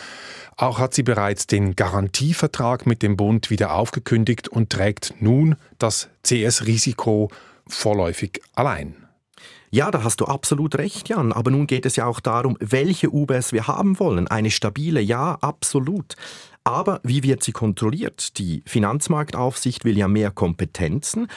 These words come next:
Speaker 2: um die Banken in der Schweiz besser zu kontrollieren, wenn sie ausscheren. Aber auch sie wurde in der Vergangenheit immer wieder zurückgebunden. Durch diverse Vorstöße im Parlament übrigens von bürgerlicher Seite.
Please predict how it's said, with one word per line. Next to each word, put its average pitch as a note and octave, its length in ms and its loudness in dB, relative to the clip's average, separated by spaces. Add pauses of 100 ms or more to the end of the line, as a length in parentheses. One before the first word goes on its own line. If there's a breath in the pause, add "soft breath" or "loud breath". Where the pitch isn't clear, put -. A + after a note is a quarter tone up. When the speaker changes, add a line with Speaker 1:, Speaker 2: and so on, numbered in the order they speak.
(160 loud breath)
Speaker 2:
um G#2+ 140 2
die F#2+ 100 0
Banken C3 360 -2
in G2+ 100 0
der G2 80 0
Schweiz E2 360 -2
besser D3+ 440 -2
zu E3+ 140 -4
kontrollieren, E3 680 0
wenn F2+ 140 2
sie - 160 -4
ausscheren. E3+ 720 -2 (320 loud breath)
Aber - 240 -2
auch F#2+ 120 -2
sie E3 300 0
wurde F3 200 2
in F#2+ 60 0
der F#2 100 0
Vergangenheit A#2+ 720 -2
immer A2 320 2
wieder C#3+ 220 0
zurückgebunden. F2+ 760 -2 (320 loud breath)
Durch D#3 140 0
diverse E3+ 420 0
Vorstöße E3 600 0
im D3 100 -2
Parlament C#3+ 480 0
übrigens E2+ 560 0
von B2+ 240 0
bürgerlicher A2 580 0
Seite. - 460 -4